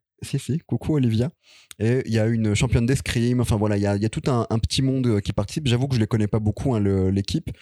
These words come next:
C'est, euh, le maître du jeu, c'est un, un comédien et, et il le fait très bien. Voilà, je, j'écoute ça par, par, euh, par petits bouts parce que j'arrive pas à écouter ça d'un coup, malheureusement, euh,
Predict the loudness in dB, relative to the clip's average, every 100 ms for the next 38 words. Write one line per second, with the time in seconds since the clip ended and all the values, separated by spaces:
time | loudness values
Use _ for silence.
0 | -20 -20 -8 -2 0 -2 -2 0 2 2
1 | 2 0 0 -2 0 0 2 0 2 0
2 | 2 0 -2 0 2 2 2 0 -2 0
3 | 0 0 0 2 2 0 0 0 2 4
4 | 2 2 0 0 0 -2 -10 -20 _ -4
5 | 0 2 2 2 2 2 0 0 0 0
6 | -2 0 0 0 0 0 2 -2 -2 0
7 | 0 0 0 -2 0 0 0 0 -2 -2
8 | 0 2 2 0 0 2 2 0